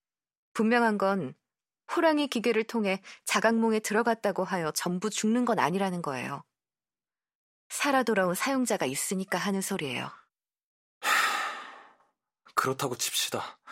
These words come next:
Speaker 2: 동태평양에서 온 수사 요원 얘기도 꿈을 꾸는 기계도 잘 들었습니다. 당신들은 정말 이상한 분들이군요.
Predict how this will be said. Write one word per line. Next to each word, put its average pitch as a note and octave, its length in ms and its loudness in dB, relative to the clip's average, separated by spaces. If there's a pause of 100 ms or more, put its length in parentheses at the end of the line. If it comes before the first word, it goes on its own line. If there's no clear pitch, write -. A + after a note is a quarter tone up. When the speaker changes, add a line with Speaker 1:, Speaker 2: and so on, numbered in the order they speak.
(720)
Speaker 2:
동태평양에서 C#3+ 840 -2
온 A#2+ 140 0
수사 D#3 360 0
요원 B2 260 0
얘기도 G2 400 -4 (640)
꿈을 F#3 240 2
꾸는 E3 280 -2
기계도 A2+ 520 -4 (1040)
잘 - 220 0
들었습니다. G#2 540 -4 (1700)
당신들은 E3+ 560 -2
정말 F#3 440 0
이상한 D3 360 -2
분들이군요. B2 640 -6